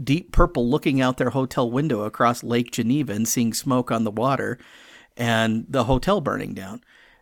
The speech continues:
Um, you know, the lyrics are very straightforward, and, and as far as lyrics go, they're not very poetic. They're just basically telling a story. Well, essentially, they had to find another place to record because they were gonna record,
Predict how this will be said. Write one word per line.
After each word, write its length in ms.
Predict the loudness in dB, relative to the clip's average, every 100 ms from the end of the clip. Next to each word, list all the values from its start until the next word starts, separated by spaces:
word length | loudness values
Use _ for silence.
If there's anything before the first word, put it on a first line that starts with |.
| _
Um, 400 | -2 0 0 -2 -8 _ _ _ _ _
you 120 | -2 0
know, 260 | 0 -2 -10
the 260 | -4 0
lyrics 400 | 6 8 8 4
are 80 | 2
very 300 | 6 6 6
straightforward, 800 | 2 -2 -2 0 0 4 2 2
and, 240 | 2 2 2 0
and 260 | 2 2 0 _ _ _ _ _ -14 -12 -6
as 180 | -6
far 180 | 6 6
as 120 | 6
lyrics 400 | 4 6 6 2
go, 200 | -4 -2
they're 120 | 0 0
not 160 | -2
very 180 | 2 2
poetic. 420 | 2 0 0 0
They're 140 | -2 -2
just 320 | -2 -6 -8
basically 440 | -8 -6 -4 -4
telling 340 | -2 -2 -2 -2
a 60 |
story. 320 | -2 -2 -2 0
Well, 300 | 2 2 0 -12 -20 -8
essentially, 480 | 0 4 4 4 4
they 100 | 6
had 160 | 4 2
to 60 |
find 280 | 2 2 4
another 280 | 2 2 0
place 320 | 0 0 0
to 80 | -4
record 540 | -14 -4 0 2 0
because 320 | -2 -2 -4 -2
they 120 | -4
were 120 | -4
gonna 200 | -4 -4
record, 560 | -6 -6 -4 -2 -4